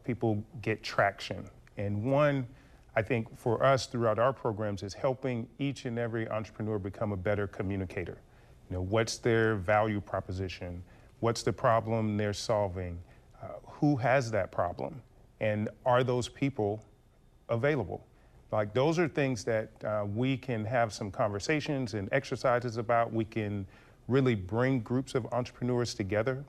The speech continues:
where they can engage each other, ex-, exchange ideas, share ideas. I don't think we do enough of that. Um, if we had a hundred sessions, uh, a week, that still wouldn't be enough.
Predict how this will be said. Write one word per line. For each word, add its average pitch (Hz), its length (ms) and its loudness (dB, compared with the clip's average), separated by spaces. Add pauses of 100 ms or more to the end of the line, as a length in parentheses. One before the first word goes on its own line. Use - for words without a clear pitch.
where 104 120 2
they 107 120 2
can 107 180 -2
engage 110 520 0
each 110 180 -6
other, 117 540 0
ex-, - 420 -8 (160)
exchange 123 540 0
ideas, 117 400 2
share 120 360 2
ideas. 123 500 0 (500)
I 147 80 4
don't 135 160 4
think 143 180 -2
we 127 140 4
do 113 220 2
enough 104 440 -2
of 120 160 0
that. 135 300 2 (420)
Um, 98 440 -2
if 104 180 -8
we 127 120 4
had 127 180 4
a 104 40 -2
hundred 135 380 0
sessions, 139 680 -4 (440)
uh, 120 300 4
a 127 80 2
week, 131 440 0
that 127 180 0
still 156 300 0
wouldn't 101 260 0
be 92 100 -2
enough. 92 320 -6